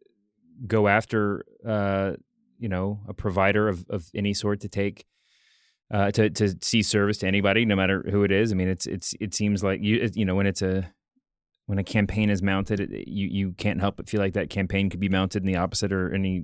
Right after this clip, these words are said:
a significantly different direction at some point in the future. Um, but this did seem like, I mean, as far as these things go, f-,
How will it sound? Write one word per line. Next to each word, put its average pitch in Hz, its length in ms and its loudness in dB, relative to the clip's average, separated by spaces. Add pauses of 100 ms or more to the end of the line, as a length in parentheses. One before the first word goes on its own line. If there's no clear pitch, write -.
(160)
a 101 60 -2
significantly 95 480 -2
different 98 280 -4
direction 98 360 -2
at 92 100 -6
some 101 140 -2
point 101 180 -4
in 95 40 -2
the 90 60 -4
future. 117 460 -4 (600)
Um, 98 480 4 (360)
but 131 120 4
this 208 140 8
did 202 180 2
seem 147 160 6
like, 113 200 6
I - 20 4
mean, 113 140 6
as 107 100 2
far 131 160 6
as 98 80 4
these 104 160 0
things 92 200 0
go, 95 460 4
f-, - 180 -16